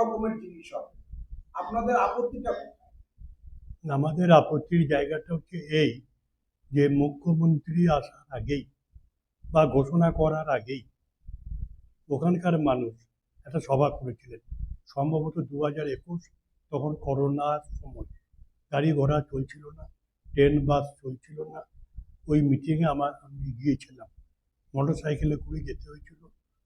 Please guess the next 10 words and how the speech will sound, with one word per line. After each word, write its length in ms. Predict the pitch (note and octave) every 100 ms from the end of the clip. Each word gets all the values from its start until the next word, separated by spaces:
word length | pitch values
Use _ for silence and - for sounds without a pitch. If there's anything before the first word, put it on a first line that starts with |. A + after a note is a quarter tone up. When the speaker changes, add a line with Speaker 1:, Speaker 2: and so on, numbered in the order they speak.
| _ E3
Speaker 2:
এবং 160 | C#3+ C#3+
ওইভাবেই 400 | D3 B2+ C#3+ E3+ C3+
এসছিলাম। 440 | B2+ _ B2+ A#2+ - - _ _ _ _ -
তো 60 | D3 D3
তখনই 540 | D#3 - G3+ G#3 C#3 - - - - _ _ - -
সেখানকার 500 | - C#3+ E3 E3 E3+ D#3
আদিবাসীদের 560 | C3+ D3+ D#3 E3+ D3 D#3 -
একটা 160 | E3 C3+
বড় 160 | B2+ C3 D3 C3+
অংশ 240 | D3+ -